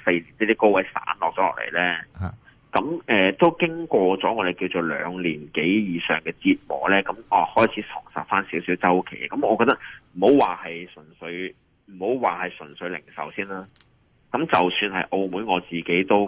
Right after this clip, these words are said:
Speaker 1: 覺得係會比起買 H 股可能都好嘅。
Speaker 2: 係。
Speaker 1: 噉當然你係需要揀嘅，係啦，即係譬如呢，say，呃，呃，係咪一定揀銀河就唔係咯，嚇，噉我揀一定揀鬼佬嘢咯，嚇，即係揀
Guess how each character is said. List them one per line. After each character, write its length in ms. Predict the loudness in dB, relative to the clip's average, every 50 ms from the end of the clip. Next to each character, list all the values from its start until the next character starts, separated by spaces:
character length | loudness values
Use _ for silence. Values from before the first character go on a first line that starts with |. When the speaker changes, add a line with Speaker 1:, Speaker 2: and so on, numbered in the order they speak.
| 0
Speaker 1:
覺 160 | 0 -2 -2 -2 -2
得 80 | -2
係 520 | -2 -2 -6 -8 -4 -2 -2 0 0 -2 -4 -6
會 200 | -4 -4 -4 -4 -2 _
比 240 | 0 2 2 2 0
起 260 | 0 0 -2 -2 -2
買 180 | -2 -2 -2 0 0
H 380 | -2 -4 -2 -2 -2 -2 -4 -6
股 160 | -2 -2 -2 0
可 140 | 2 2 4 4
能 80 | 2 2 -2
都 140 | -2 -2 -2
好 160 | -2 -4 -6 -8
嘅。 180 | -8 -8 -10 -12 -14 -18 _ _ _ _ -10
Speaker 2:
係。 220 | -8 -8 -8 -8 -6 -4
Speaker 1:
噉 160 | -2 -2 2
當 160 | 2 4 4
然 140 | 4 2 2
你 60 | 2 0
係 180 | 2 2 0 -2 2
需 220 | 2 2 2 2 2
要 60 | 0
揀 420 | -2 -4 -8 -6 -6 -6 -6 -6
嘅， 100 | -10 -12 -14 -14 -12 _
係 80 | -4 -4
啦， 100 | -4 -2 2 4
即 60 | 4
係 100 | 4 4
譬 100 | 0 -4 -4
如 40 |
呢， 120 | -4 -4 -2
say， 220 | -2 -2 -4 -4 -8 _ _ _ _ _ _ _ _ _ _ -4
呃， 80 | -4 -2 -2 -2 -2
呃， 80 | -2
係 200 | -2 0 -2 -2 0
咪 100 | 2 2
一 20 |
定 220 | 2 2 0 -4 -4 -2
揀 120 | -2 -2 -2 -4
銀 80 | -8 -10 -6
河 160 | -6 -4 -2
就 100 | -2 -4
唔 60 | -4 -6 _
係 240 | -4 -2 0 0 0
咯， 200 | 0 0 -2 -4
嚇， 180 | -6 -6 -6 -8
噉 60 | -6 -2
我 120 | -2 -2 -2
揀 140 | 0 -4 -2 0 -2
一 60 | -2
定 100 | -2 -6 -6
揀 160 | -6 -6 -4 -2
鬼 160 | -2 -2 0
佬 100 | 0 0 -2
嘢 180 | -2 -2 -2 -2
咯， 160 | -4 -6 -10 -12 -12
嚇， 140 | -12 -12 -4 0
即 60 | 0
係 120 | 2 2 0
揀 180 | 0 -2 -2